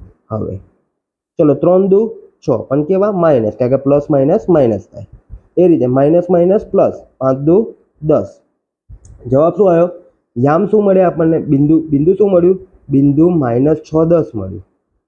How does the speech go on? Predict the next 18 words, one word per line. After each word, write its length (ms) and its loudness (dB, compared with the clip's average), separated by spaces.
હવે 120 2
માઇનસ 500 2
છ 100 -10
દસ 240 2
એ 80 -2
કયા 260 0
બિન-, 280 0
કયા 220 2
ચરણનું 460 2
છે? 140 2
તો 60 -4
કે 180 0
દ્વિતીય 640 0
ચરણમાં 600 0
આવે. 200 -4
કયા 160 2
ચરણમાં 400 0
આવે? 160 0